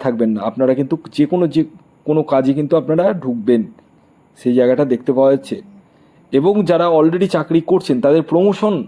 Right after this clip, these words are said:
বা পদোন্নতির জায়গাটা রয়েছে। এই সময় আপনাদেরকে কয়েকটা জিনিস মেনটেন করতে হবে।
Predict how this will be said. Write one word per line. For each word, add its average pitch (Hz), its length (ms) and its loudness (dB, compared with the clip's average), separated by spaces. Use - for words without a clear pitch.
বা 117 120 0
পদোন্নতির 196 640 2
জায়গাটা 139 360 2
রয়েছে। 107 340 -4
এই 190 160 4
সময় 214 480 2
আপনাদেরকে 170 680 0
কয়েকটা 156 320 0
জিনিস 160 320 0
মেনটেন 139 340 0
করতে 165 280 -2
হবে। 131 220 0